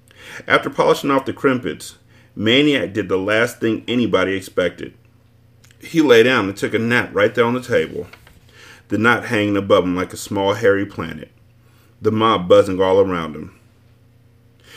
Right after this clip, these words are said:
Maniac knew what the rest of them didn't. The hardest part was yet to come.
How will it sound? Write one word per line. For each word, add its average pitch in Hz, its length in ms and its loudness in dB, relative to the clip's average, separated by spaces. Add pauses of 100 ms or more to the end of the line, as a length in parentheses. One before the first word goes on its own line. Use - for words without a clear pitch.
(180)
Maniac 110 560 2
knew 107 180 2
what 101 140 0
the 95 80 -6
rest 98 260 2
of - 60 -16
them 92 180 -4
didn't. 85 440 -6 (800)
The 101 100 4
hardest 123 460 4
part 87 180 -2
was 92 120 -10
yet 95 180 0
to - 80 -16
come. 92 440 -10